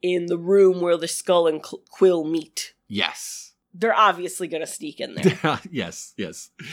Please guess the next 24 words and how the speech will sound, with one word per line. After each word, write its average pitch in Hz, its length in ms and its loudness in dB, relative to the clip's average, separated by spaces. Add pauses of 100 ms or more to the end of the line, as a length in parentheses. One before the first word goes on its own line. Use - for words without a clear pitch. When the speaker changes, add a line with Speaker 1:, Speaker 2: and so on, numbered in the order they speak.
(320)
Speaker 2:
In, 160 260 -2
into 165 280 -2
the, 147 220 2
the 117 160 0
basement 139 580 0
meeting 123 320 0
room 104 280 2
of 95 160 -2
this, 104 360 0
uh, - 40 -14
uh, 98 680 -4
school 110 540 0
that 98 160 0
has 98 200 -2
more 107 260 2
common 127 400 -2
areas 131 420 -2
than 139 120 -4
classes, 82 680 -6
yes. - 400 -8
Speaker 1:
Yeah. 156 240 -2 (440)
Uh, 233 460 4
and - 120 2
meanwhile, 320 600 4